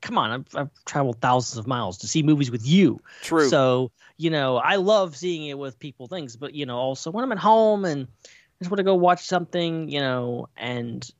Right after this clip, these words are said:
Speaker 1: I'm just like, yeah, it, it's nice because I treat the theater more of, like, it's not about, like, the communal experience. It's, like, getting out of the house and also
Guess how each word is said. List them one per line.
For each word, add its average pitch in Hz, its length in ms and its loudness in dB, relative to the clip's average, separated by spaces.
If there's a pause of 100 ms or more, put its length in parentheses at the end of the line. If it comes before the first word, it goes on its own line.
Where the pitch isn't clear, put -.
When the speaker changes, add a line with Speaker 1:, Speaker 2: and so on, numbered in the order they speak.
Speaker 1:
I'm 131 160 -4
just 123 140 -4
like, 117 340 0 (120)
yeah, 123 380 2
it, 165 260 0
it's 170 240 -2
nice 185 400 2
because 160 340 -4
I 156 140 -2
treat 165 200 -8
the 156 80 -10
theater 139 360 0
more 120 340 -2
of, 107 220 -4
like, 107 340 -2 (480)
it's 143 220 -6
not 160 200 0
about, 139 380 0
like, 131 220 -4
the 143 100 -10
communal 147 500 -4
experience. 143 480 -6
It's, 117 120 -14
like, 120 200 -6 (320)
getting 160 380 0
out 123 240 -2
of 131 60 -8
the 127 100 -4
house 131 680 -4 (160)
and 113 140 -16
also 120 680 -4